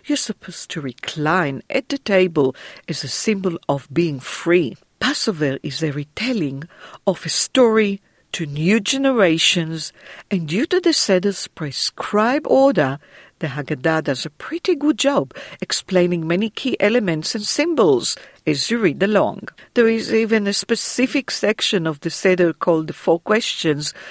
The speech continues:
where the youngest person at the table asks about the different Passover symbols, and the elders explain. What are the traditional Passover foods? A Passover meal that breaks up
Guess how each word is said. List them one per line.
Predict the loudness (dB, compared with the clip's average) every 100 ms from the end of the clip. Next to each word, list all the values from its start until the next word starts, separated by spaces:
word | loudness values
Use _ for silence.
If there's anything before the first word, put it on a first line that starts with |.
| -8 -2
where | 0
the | 0 -4 -2
youngest | 0 0 0 -4 -4
person | -4 -4 -4 -2 -2
at | -2
the | -4
table | -4 -4 -2 -4 -4
asks | -4 -4 -10 -10 -10 -10 -16 -20 -20 _
about | -2 0 -4 -8
the | -10
different | -2 -2 -2 -4 -4 -4
Passover | -2 -2 -2 -2
symbols, | -2 0 0 0 2 0 -2 -10 -16 -10 -2
and | -2 -2 0
the | 2 2 2
elders | 4 4 4 2 2 -2 -12 _
explain. | -4 -4 -8 -10 -16 -4 0 0 0 -6 -18 _ 0
What | 0 2
are | 0
the | 0
traditional | 0 -4 -2 -4 -2 -2 -2
Passover | -4 -6 -4 -2 -4
foods? | -4 0 2 2 2 -4 -6 _
A | -6
Passover | -2 0 0 0 0
meal | 0 0 0 -4 -10 _
that | -6 -6 -8
breaks | -4 -2 -2 -4 -2
up | -2 -2 -8